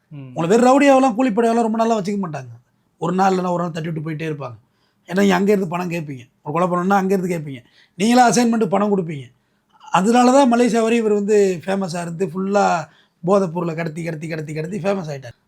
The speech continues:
Speaker 2: அதுல போதைப் பொருள் கடத்துனது இல்லைன்னா ஹைடெக்கா சொல்ல போனா மலேசியாவுக்கு தரை வழியாவே நமக்கு ரோடு இருக்கு, தெரியுங்களா உங்களுக்கு?
Speaker 1: ம்.
Speaker 2: சீனா வழியா நீங்க உள்ள வந்துடலாம்.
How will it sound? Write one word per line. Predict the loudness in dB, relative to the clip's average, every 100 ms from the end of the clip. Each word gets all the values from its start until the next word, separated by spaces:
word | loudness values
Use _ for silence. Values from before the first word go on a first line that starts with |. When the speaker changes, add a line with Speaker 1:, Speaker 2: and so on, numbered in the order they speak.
| -2
Speaker 2:
அதுல | 2 4
போதைப் | 4 6 6
பொருள் | 6 4
கடத்துனது | 2 0 0
இல்லைன்னா | 0 2
ஹைடெக்கா | 4 2 2 2 2
சொல்ல | 0
போனா | -4 -2 -2 -2
மலேசியாவுக்கு | 0 0 2 0 2 2 2 -2 _ _
தரை | 2 4 4
வழியாவே | 4 4 4
நமக்கு | 2 2
ரோடு | 2 2
இருக்கு, | -2 -4
தெரியுங்களா | -2 -2
உங்களுக்கு? | -2 0 0 0 -6 _ _ _
Speaker 1:
ம். | -16 -14 -16 -20 _
Speaker 2:
சீனா | -2 4 4
வழியா | 6 4
நீங்க | 0
உள்ள | -4 -6 -6
வந்துடலாம். | -8 -10 -16